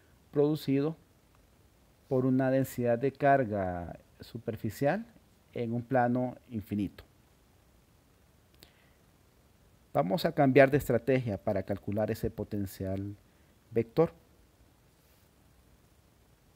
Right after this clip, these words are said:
La alternativa que se usará ahora es la inducción magnética,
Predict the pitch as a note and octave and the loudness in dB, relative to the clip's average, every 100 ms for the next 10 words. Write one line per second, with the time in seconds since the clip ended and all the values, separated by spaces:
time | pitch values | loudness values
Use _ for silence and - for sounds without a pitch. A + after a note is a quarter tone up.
0 | _ _ _ _ _ - - - _ _ | _ _ _ _ _ -20 -20 -20 _ _
1 | _ - _ _ - C3 - C#3 C#3 C3 | _ -20 _ _ -4 -4 0 0 0 0
2 | F3+ G3 - D3+ D3+ C#3+ - C#3+ D3+ D#3 | 0 0 0 -4 0 -2 0 2 4 2
3 | D#3 D#3 F3 - C3 C#3 D#3 - - _ | 2 2 0 -4 -2 -2 -4 -12 -20 _
4 | _ _ _ _ _ _ - C3+ B2+ A#2 | _ _ _ _ _ _ -6 0 2 2
5 | A2 - C3 A#2 A2 G#2+ - F2 - D2+ | -4 -2 0 2 2 0 -2 -6 -6 -12